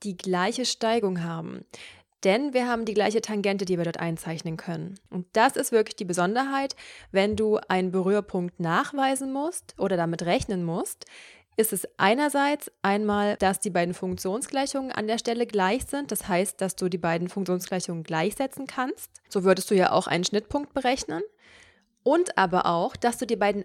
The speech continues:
Ableitungen gleichsetzen kannst von den beiden Funktionen. Denn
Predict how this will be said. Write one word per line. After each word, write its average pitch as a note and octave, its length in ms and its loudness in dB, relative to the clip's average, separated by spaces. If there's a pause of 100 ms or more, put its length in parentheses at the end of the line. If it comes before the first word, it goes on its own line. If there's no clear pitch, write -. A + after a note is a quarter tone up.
Ableitungen C#4 640 2
gleichsetzen E3+ 680 -4
kannst E3 580 -10
von G3 200 0
den F3+ 160 2
beiden E3+ 260 0
Funktionen. D#3+ 640 -8 (420)
Denn A#3 320 2